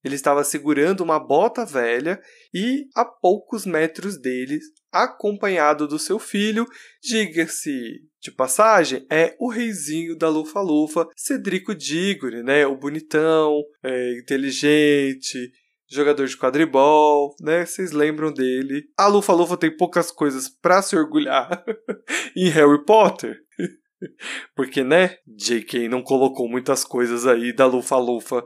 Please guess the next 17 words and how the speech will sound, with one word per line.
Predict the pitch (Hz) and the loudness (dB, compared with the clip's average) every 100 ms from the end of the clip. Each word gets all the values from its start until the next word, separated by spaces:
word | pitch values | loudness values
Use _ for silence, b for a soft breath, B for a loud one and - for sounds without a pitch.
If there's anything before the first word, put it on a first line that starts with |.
| - | -6
nesses | 127 120 127 117 | -4 -4 -6 -8
livros. | 131 220 208 120 107 - - b b _ | -2 0 -2 -6 -12 -14 -18 b b _
Mas | 226 196 190 196 - | -2 2 2 0 -6
se | - - 196 | -14 -10 -6
tem | - 208 226 | 0 2 2
um | 220 | -2
cristalzinho | 214 175 - 165 156 151 147 | -4 -2 2 2 0 -6 -4
que | 151 | -4
a | |
gente | 135 135 - - | -4 -10 -14 -4
pode, | 170 175 170 143 135 120 - | 2 4 2 0 -8 -8 -6
né, | 120 127 123 113 107 - _ | -4 -2 -2 -6 -10 -18 _
que | - | -10
a | 123 | -8
gente | 123 120 - | -8 -10 -6
pode | 127 127 120 117 117 110 104 - | 0 0 -2 -8 -8 -8 -12 -2
enaltecer, | 160 160 131 131 135 - 175 175 135 - | 0 2 2 0 -4 -2 2 2 0 -4